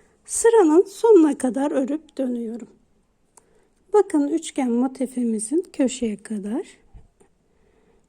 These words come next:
ör-, örmesini bitirdim. Diğer motiflerimi de buraya alıyorum. İnşallah hiç bilmeyenler için, e, yardımcı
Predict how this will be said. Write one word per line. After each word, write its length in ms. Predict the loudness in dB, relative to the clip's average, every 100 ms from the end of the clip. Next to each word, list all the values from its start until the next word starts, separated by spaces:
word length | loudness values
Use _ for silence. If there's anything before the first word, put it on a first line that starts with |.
| _ -4
ör-, 260 | -2 -2 -4 _ -6
örmesini 760 | -2 -2 -2 -4 -6 -6 -6 -8
bitirdim. 680 | -12 -6 -6 -6 -8 -8 _ _ _ _ _ _ -2
Diğer 240 | 0 0
motiflerimi 760 | 0 -4 -8 -14 -10 -8 -8 -10
de 140 | -10
buraya 300 | -12 -10 -10
alıyorum. 460 | -12 -10 -10 -10 -14 _ _ _ _ _ _ _ _ _ 6
İnşallah 560 | 6 6 -2 -2 -4 -6
hiç 240 | -10 -8
bilmeyenler 580 | -6 -4 -4 -4 -6 -8
için, 460 | -12 -8 -8 -8 -12
e, 280 | -12 -8 -6
yardımcı 720 | -4 -6 -4 -4 -4 -4 -8